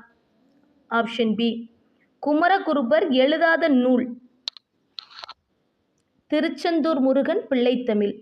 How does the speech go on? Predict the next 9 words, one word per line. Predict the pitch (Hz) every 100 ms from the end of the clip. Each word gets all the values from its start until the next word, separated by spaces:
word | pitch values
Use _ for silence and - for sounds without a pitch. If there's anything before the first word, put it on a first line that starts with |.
| - _ _ _ _ _ _ _
இதுதான் | 254 269 311
அவர் | 302 269
எழுதாத | 247 262 262 254
நூல். | 269 440 - -
எழுதிய | 247 269 320 311
நூல் | 269
வந்து | 262 269 349
கந்தர் | 269 254 277 -
கலிவெண்பா, | 269 247 254 254 302